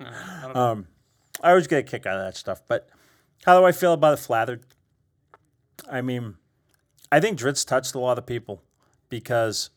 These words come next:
Speaker 2: if Drizzt tells you something, you can trust he's telling you the truth. Um, you can trust that his word matters to him. And, you know, I, I actually had,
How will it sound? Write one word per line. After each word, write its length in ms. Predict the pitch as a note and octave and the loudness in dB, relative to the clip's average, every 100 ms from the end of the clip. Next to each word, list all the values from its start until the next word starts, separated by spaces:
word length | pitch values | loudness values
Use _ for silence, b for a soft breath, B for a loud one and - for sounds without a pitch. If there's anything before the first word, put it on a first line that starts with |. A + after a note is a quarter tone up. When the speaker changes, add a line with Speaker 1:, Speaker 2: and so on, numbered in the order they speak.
| _ _ _ _ _ _ _ _ | _ _ _ _ _ _ _ _
Speaker 2:
if 140 | C3 B2+ | -12 -2
Drizzt 300 | F#3+ G3+ - | 0 0 2
tells 200 | D3+ D3 | 2 2
you 60 | F3 | -2
something, 360 | F3+ D#3+ F3+ | -2 -4 -4
you 120 | D3 B2+ | -6 -6
can 140 | C3 | -10
trust 380 | B2 C#3+ C3+ - _ | -4 -2 -2 -10 _
he's 220 | - B2+ | -12 -12
telling 320 | B2+ C#3 C3+ | -6 -6 -6
you 140 | C3 B2+ | -6 -8
the 80 | B2+ | -10
truth. 420 | D3+ F#2+ - - _ _ _ _ _ _ - | -10 -10 -14 -20 _ _ _ _ _ _ -10
Um, 280 | A#2+ A2 A#2 | -6 -4 -6
you 120 | A#2 | -8
can 120 | B2 | -10
trust 300 | - C3+ B2+ | -4 -4 -4
that 140 | A#2 | -8
his 180 | A#2 A#2+ | -6 -8
word 240 | A#2 A#2 A2 | -4 -6 -4
matters 400 | B2 C3 G2+ - | -4 -4 -6 -12
to 100 | F#2+ | -16
him. 260 | G2+ F#2+ _ _ _ _ _ _ _ _ | -18 -20 _ _ _ _ _ _ _ _
And, 500 | A#2+ A#2 A2+ A2 A2 - - | -4 -2 -2 -4 -10 -18 -6
you 80 | F3+ | 0
know, 80 | |
I, 100 | E3+ - | 0 2
I 160 | D3 - | -2 2
actually 360 | E3+ G3 - B2+ | 4 4 2 2
had, 320 | C#3 B2 | 2 2